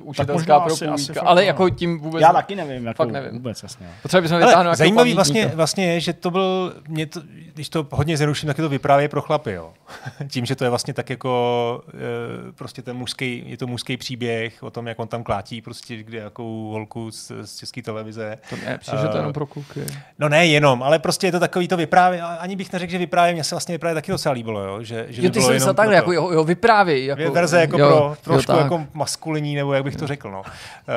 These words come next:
Speaker 3: Eh,
Speaker 1: Macho vyprávěj.
Speaker 2: <laughs> Macho vyprávěj, to je vyprávěj macho edition.
Speaker 3: Hele, a ten Hádek si to tam dost jako užívá a to je vlastně na tom scénáři, který asi bych nedokázal, ne-, ne-, neřekl, že jako, že to bylo nějaké jako geniální, tak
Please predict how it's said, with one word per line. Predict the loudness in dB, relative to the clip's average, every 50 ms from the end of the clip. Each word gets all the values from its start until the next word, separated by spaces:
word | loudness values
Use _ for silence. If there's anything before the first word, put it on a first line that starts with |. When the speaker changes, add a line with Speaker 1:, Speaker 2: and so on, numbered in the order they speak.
| 0 0 2 2 2 0
Speaker 3:
Eh, | 0
Speaker 1:
Macho | 2 2 2 2 0 -2 -2 0 0
vyprávěj. | 0 -2 -2 -2 0 2 4 4 4 2 0 2 4
Speaker 2:
<laughs> |
Macho | 4 4 4 4 0 -4 -2 -2
vyprávěj, | -2 -2 -2 -6 -8 -6 -6 -8 -6
to | -8
je | -10 -10 -10 -12 -14 -14 -16 -16 -10 -6
vyprávěj | -6 0 4 4 4 4 6
macho | 4 2 4 4 2 -2
edition. | -2 -4 -6 -2 2 4
Speaker 3:
Hele, | 4 6
a | 4
ten | 4 4
Hádek | 6 6 4 4 0
si | 0
to | 2 2
tam | 4 4
dost | 2 2 0
jako | 0 0 -2
užívá | -2 -4 -4 -2 -2 -2 -2
a | -2 -4 -6 -6 -6 _ _ _ _ _ _ _ _ _ _
to | 0 2
je | 4
vlastně | 4 2 2 0 -2
na | -2
tom | -2 -2 -4
scénáři, | -4 -4 -2 -2 0 0 0 -2 -4 -6
který | -6 -6 -6 -6 -6 -6 -8 -8 -10 -12 -12
asi | -12 -10 -8 -8 -8
bych | -8 -8 -8 -8 -10 -10
nedokázal, | -10 -8 -8 -8 -6 -4 -2 -4 -4 -6 -10
ne-, | -14 -12 -12
ne-, | -12 -12 -12 -12
neřekl, | -12 -10 -10 -10 -10 -8 -8 -8
že | -6 -6
jako, | -6 -6 -6 -6 -8 -12 -12
že | -12 -12
to | -10 -8
bylo | -8 -6
nějaké | -6 -8 -8 -8
jako | -10 -10 -10
geniální, | -10 -10 -8 -8 -8 -8 -8 -10 -12 -12
tak | -12 -12 -12